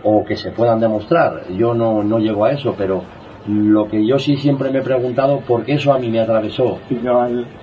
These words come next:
Speaker 2: y por
Speaker 1: Mm.
Speaker 2: ejemplo, no a tu compañero,
Speaker 1: Seguía
Speaker 2: también
Speaker 1: pasando mi
Speaker 2: estaba ahí.
Speaker 1: cuerpo, se para <clears throat> en la pared que había detrás de mí,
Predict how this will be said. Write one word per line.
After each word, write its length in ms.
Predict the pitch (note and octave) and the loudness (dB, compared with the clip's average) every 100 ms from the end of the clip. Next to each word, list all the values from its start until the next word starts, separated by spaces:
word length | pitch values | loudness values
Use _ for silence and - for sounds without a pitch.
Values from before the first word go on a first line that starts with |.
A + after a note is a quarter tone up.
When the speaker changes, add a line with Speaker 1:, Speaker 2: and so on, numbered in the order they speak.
| - - - | -20 -16 -2
Speaker 2:
y 100 | B2 | 0
por 120 | B2+ | 2
Speaker 1:
Mm. 40 | |
Speaker 2:
ejemplo, 260 | B2 C#3+ D#3+ | 4 4 4
no 100 | D3+ | 2
a 40 | |
tu 100 | C#3+ | 2
compañero, 420 | B2+ A#2+ G#2+ C3 D3+ | -2 -2 -2 0 2
Speaker 1:
Seguía 100 | B2+ | 6
Speaker 2:
también 180 | D3+ D#3+ | 8 8
Speaker 1:
pasando 460 | D#3 C#3 D#3 C#3+ B2+ | 8 8 6 6 4
mi 60 | |
Speaker 2:
estaba 100 | B2 | 4
ahí. 40 | C#3+ | 6
Speaker 1:
cuerpo, 460 | C#3+ B2+ A#2 G2 F#2+ - - - - - - - - - - - - | 6 6 0 -2 -4 -10 -18 -20 -20 -20 -18 -18 -20 -20 -20 -16 -8
se 280 | - C3 | 0 2
para 400 | B2 B2+ - - - - - - - - - - | 6 6 6 0 -6 -16 -20 -20 -20 -20 -20 -2
<clears throat> 580 | A#2+ C3 A2+ G2+ - - | 2 4 2 0 -6 -4
en 100 | A#2 | 2
la 100 | A#2 | 4
pared 340 | B2+ C#3+ E3 D#3 - - - - - - - - - - - | 4 4 2 -4 -16 -20 -20 -20 -20 -20 -20 -20 -20 -10 4
que 80 | |
había 220 | A#2+ C3 C3 | 6 8 4
detrás 340 | A2 C3+ C3+ | 4 0 2
de 120 | B2 | 2
mí, 240 | C#3 D3 | 4 2